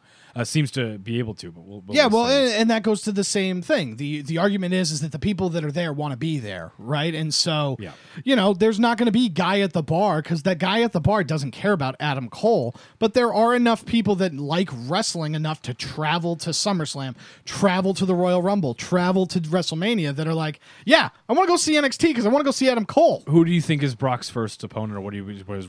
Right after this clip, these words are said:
Speaker 2: John Cena, because I just want that in the universe.
Speaker 1: Okay, what's next for, uh, Becky Lynch's boyfriend?
Speaker 2: Um, I don't know. That's real tough. Uh, he
Speaker 1: That guy.
Speaker 2: probably drops down to the U S title.
Speaker 1: Here's what some, here's what needs to be said,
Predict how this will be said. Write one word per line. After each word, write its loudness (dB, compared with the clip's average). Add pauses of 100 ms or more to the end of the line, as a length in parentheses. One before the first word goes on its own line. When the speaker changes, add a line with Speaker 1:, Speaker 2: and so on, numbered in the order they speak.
Speaker 2:
John 8
Cena, 2 (100)
because 2
I 2
just 4
want 4
that 4
in 2
the 4
universe. 0
Speaker 1:
Okay, -2
what's -4
next 0
for, 0 (140)
uh, -2
Becky -4
Lynch's -6
boyfriend? -8 (220)
Speaker 2:
Um, 2
I 0 (180)
don't -4
know. -4
That's -4
real -4
tough. -8 (360)
Uh, -2
he -6
Speaker 1:
That 0
guy. -2
Speaker 2:
probably 0
drops -2
down -4
to -8
the -8
U -4
S -6
title. -8
Speaker 1:
Here's 4
what -2
some, 2
here's 2
what 2
needs 0
to 0
be 0
said, 0